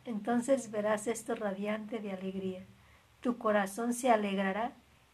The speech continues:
y se ensanchará cuando se vuelquen sobre ti los tesoros del mar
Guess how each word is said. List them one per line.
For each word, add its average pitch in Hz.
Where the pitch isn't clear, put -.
y 233
se 226
ensanchará 208
cuando 208
se 190
vuelquen 220
sobre 202
ti 226
los 226
tesoros 196
del 185
mar 185